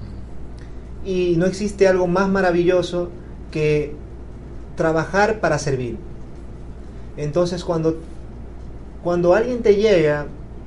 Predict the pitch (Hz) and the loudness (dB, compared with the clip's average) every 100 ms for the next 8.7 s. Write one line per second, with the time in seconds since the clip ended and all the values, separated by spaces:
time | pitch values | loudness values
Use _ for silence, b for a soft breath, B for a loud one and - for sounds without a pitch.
0 | - 160 165 160 196 185 165 175 190 175 | -8 -2 0 2 2 4 4 4 4 2
1 | 151 147 147 170 170 170 156 143 151 170 | 2 2 2 0 0 0 -2 0 2 2
2 | 156 151 - - - - - - - 147 | 2 -4 -10 -10 -12 -12 -14 -12 -4 0
3 | 151 160 170 226 233 190 - - - - | 0 2 2 4 6 4 2 -10 -14 -14
4 | - - 165 175 214 147 - 220 226 214 | -12 0 4 4 4 0 2 2 2 2
5 | 175 165 202 202 196 170 170 202 202 165 | 0 0 2 2 2 0 2 4 6 6
6 | 151 151 - - 139 143 151 175 175 165 | 4 0 -6 -12 -4 0 0 0 0 2
7 | 202 180 156 160 - - - - - - | 4 4 2 -2 -8 -14 -14 -14 -14 -10
8 | - 180 - 185 175 - | -2 -2 2 4 4 4